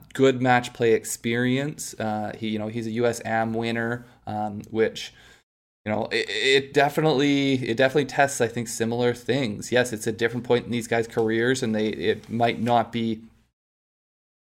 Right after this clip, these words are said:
it might be a, a very different experience, but the pressure of the U S Am, I would say, is more than this,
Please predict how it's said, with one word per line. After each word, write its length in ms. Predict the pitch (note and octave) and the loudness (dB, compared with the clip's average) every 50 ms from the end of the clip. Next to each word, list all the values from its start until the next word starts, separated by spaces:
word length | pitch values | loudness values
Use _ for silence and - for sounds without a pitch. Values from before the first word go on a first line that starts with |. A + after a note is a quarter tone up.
| _ _ _ _ _ _ _ _ - | _ _ _ _ _ _ _ _ 0
it 140 | B2+ A2+ | 0 2
might 200 | B2 C3+ C#3 B2+ | 4 4 2 2
be 140 | B2+ C3+ C3 | 2 4 4
a, 180 | B2+ A#2+ A2 A#2 | 6 6 6 4
a 40 | A2+ | 4
very 200 | B2 B2 B2 A#2 | 4 2 2 0
different 400 | G#2+ - C3 A#2 A#2+ - A#2+ A2+ | 0 0 0 0 0 0 -4 -4
experience, 420 | A2+ - C3+ C#3 C3+ A#2 G2+ - | -4 -4 -2 -2 -2 -2 -6 -6
but 120 | - A2+ | -6 -6
the 60 | A2 G#2+ | -6 -6
pressure 340 | - - B2+ D3 - - F#3 | -2 0 0 0 2 0 -2
of 60 | D3+ | -2
the 80 | B2 A2+ | -2 -2
U 140 | A#2 B2 B2 | 0 2 2
S 160 | A2+ - - | 2 2 2
Am, 180 | A2+ A#2+ A#2+ A2 | 2 2 2 2
I 100 | A2+ A#2+ | 2 0
would 100 | A2+ A2+ | 0 -2
say, 100 | - G#2+ | -2 -6
is 140 | G#2+ G#2+ | -6 -4
more 280 | A2 A2 A2+ A#2 B2+ A#2+ | -4 -2 0 2 2 2
than 180 | - - - - | 0 -2 -8 -8
this, 440 | A2 A2 G#2 - - - - - | -8 -8 -8 -8 -10 -12 -12 -12